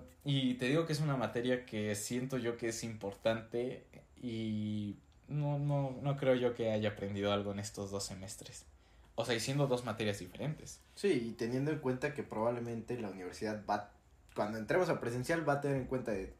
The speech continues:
Speaker 2: pues, tú ya viste estas materias.
Speaker 1: Ah,
Speaker 2: En
Speaker 1: ya ver
Speaker 2: teoría,
Speaker 1: cómo le haces, ¿eh?
Speaker 2: en teoría tienes que ya saber o
Speaker 1: O sea,
Speaker 2: tener
Speaker 1: por
Speaker 2: el
Speaker 1: ejemplo,
Speaker 2: contenido
Speaker 1: una
Speaker 2: completo.
Speaker 1: materia que tiene prerequisito, la materia que cursé con este profesor, el profesor cuando llegue con su mat-, a su materia me va a decir,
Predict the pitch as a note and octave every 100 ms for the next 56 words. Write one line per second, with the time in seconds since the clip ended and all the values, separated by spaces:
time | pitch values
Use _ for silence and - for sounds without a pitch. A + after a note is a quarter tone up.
0 | - G2 - D#3 F3 E3 F#3 E3+ A#2+ -
1 | - A2 C3 G#2+ A#2 A#2+ D3 E3 C#3 D3+
2 | E3+ A2 G#2 D3 A#2+ F#2+ - G#2 B2+ C3+
3 | A2+ B2+ C#3 E3 G3+ G3 - A#2 A#2 -
4 | A2 A#2 A#2+ A2 - - - - - -
5 | - - C#3 C3+ B2 C#3 - C3+ C3 A2+
6 | C3 C#3+ A2+ A2 D3 C#3+ C#3 A#2+ C3+ C3+
7 | C3 - B2 B2+ - - - - B2 A#2
8 | A2+ A2+ A#2 A#2+ C3 C#3 A2 G#2+ A2 A#2+
9 | A#2 - A2+ A2 B2 A#2 A2+ A2+ A2 A#2
10 | B2 A#2 B2+ E3 - - - - A#2 A2
11 | G#2+ A#2 F3+ G#3 G#3+ A#2+ A#2 B2 A#2+ A#2
12 | G#2+ - G#2+ - - A#2 - A2 A2 B2+
13 | D3+ C#3 A2 G#2+ G2+